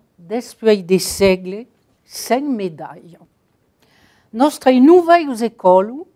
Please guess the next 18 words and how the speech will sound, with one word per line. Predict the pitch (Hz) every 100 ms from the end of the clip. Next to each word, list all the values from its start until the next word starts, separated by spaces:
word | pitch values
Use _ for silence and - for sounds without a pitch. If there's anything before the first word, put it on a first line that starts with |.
| _ _ _ _ _ _ _
se | - - 311
possono | 311 330 330 262 247
donc | 226 247 -
créer | - 220 220 185 165 180
d'inventures | 170 180 302 285 254 240 226 - 208 165 -
géniales | 156 185 262 202 185 175 170 220 _ _ _ _ _ _ _ -
et | 240 226
hélas | 202 202 233 - _ _ 185
d'aigo | 175 214 240 226 226 226 _
pas | 233
manco | 233 247 269 269 247
de | - 220
beso. | 170 156 143 151 160 165 _ _ _ _ _ _ _ -
Les | 190 208
cultures | 226 208 - 302 247
associées, | 220 - 185 - - 254 381 190 170 156 _ _ _ _ _ _ _ _
l'engrais | 196 220 240 254 226 208 190 196 190 160 147
vert, | 160 269 381 - - _